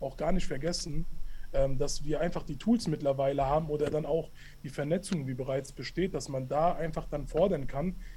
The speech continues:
"Nee, das geht einfach grad so nicht klar und wir akzeptieren das einfach nicht." Und dann muss man halt darauf aufmerksam machen und auch darauf bestehen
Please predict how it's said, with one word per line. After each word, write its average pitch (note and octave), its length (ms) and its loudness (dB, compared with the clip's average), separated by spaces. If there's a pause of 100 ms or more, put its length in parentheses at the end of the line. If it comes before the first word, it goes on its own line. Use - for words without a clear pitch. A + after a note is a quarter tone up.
(160)
"Nee, F#3+ 180 6
das D#3 180 2
geht F3 160 0
einfach D#3 300 -2
grad D#3 200 0
so D3+ 140 -6
nicht C#3 200 -8
klar E3 340 2
und C3 140 4
wir C3 100 2
akzeptieren - 440 2
das C3+ 160 0
einfach A2+ 300 -8
nicht." A2+ 240 -6 (440)
Und C3+ 160 -6
dann D3 80 0
muss F3 200 0
man E3 140 4
halt D#3 140 2
darauf D3 240 0
aufmerksam C#3+ 600 0
machen C3+ 220 -4
und D3 100 -6
auch C#3+ 380 -2
darauf C#3+ 320 -4
bestehen C#3 460 -6